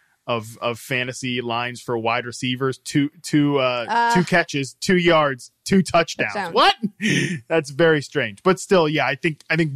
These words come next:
Speaker 1: right now I'd rather have, um, I'd rather have Mike Evans. Hey, Gronk had forty-eight yards. Wow.
Speaker 2: I did see, <laughs> I did see that. I mean,
Speaker 1: <laughs>
Speaker 2: I,
Speaker 1: This
Speaker 2: I
Speaker 1: close to scoring a touchdown, too.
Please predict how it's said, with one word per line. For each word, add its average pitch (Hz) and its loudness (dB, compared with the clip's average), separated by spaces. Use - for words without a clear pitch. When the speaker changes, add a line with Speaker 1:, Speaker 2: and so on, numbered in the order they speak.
Speaker 1:
right 139 0
now 123 -4
I'd 113 -8
rather 110 -6
have, 101 -8
um, 92 -8
I'd 113 -10
rather 107 -4
have 101 -8
Mike 95 -10
Evans. 98 -6
Hey, 214 0
Gronk 165 0
had 165 -2
forty-eight 185 4
yards. 160 2
Wow. 127 2
Speaker 2:
I 208 4
did 311 -4
see, - -4
<laughs> - -12
I 359 2
did 349 -6
see 339 -8
that. 233 2
I 233 -2
mean, 247 -2
Speaker 1:
<laughs> - -10
Speaker 2:
I, 170 -4
Speaker 1:
This 220 4
Speaker 2:
I 240 -2
Speaker 1:
close 240 2
to 226 -16
scoring 208 2
a - 2
touchdown, 147 -2
too. 120 -4